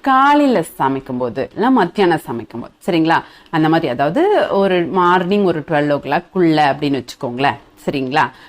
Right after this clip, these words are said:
அந்த மாதிரி டைம்ல நீங்க போட்டுக்கிட்டே வாங்க. அந்த மாதிரி பண்ணிட்டு வந்தீங்கன்னா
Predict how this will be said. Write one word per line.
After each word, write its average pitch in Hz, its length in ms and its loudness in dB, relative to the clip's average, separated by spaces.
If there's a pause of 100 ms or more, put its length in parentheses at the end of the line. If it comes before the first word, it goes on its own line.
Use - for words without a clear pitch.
அந்த 277 220 2
மாதிரி 185 400 0
டைம்ல 147 300 0
நீங்க 175 160 0
போட்டுக்கிட்டே 143 520 -4 (100)
வாங்க. 131 420 -4 (480)
அந்த 170 260 0
மாதிரி 165 280 2
பண்ணிட்டு 151 380 -2
வந்தீங்கன்னா 127 440 -4